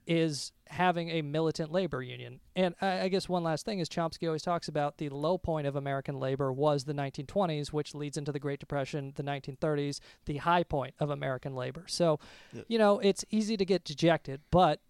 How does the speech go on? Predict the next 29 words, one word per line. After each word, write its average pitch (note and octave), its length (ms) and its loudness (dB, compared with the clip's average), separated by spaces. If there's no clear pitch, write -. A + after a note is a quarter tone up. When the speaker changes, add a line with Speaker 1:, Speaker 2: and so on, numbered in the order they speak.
Speaker 1:
things E3+ 220 -2
can F#3 160 -2
change E3 640 -4
in F3 220 0
an E3 80 -2
instant. D3+ 500 -2
So C#3+ 460 2
just D3+ 240 -6
look D#3 240 -2
for F3+ 160 -2
the E3 80 0
green D#3+ 220 -2
shoots - 220 -4
where D#3 140 2
they D3 160 2
are C3+ 220 0
and D#3+ 100 -8
keep C#3+ 180 -6
your D3 160 0
eye D#3 100 0
on D#3+ 100 -4
the E3 80 -2
labor E3+ 260 -2
movement C3 360 -8
is C3+ 140 -8
what D3 140 2
I C#3 60 0
would C3+ 140 -2
say C3+ 280 -4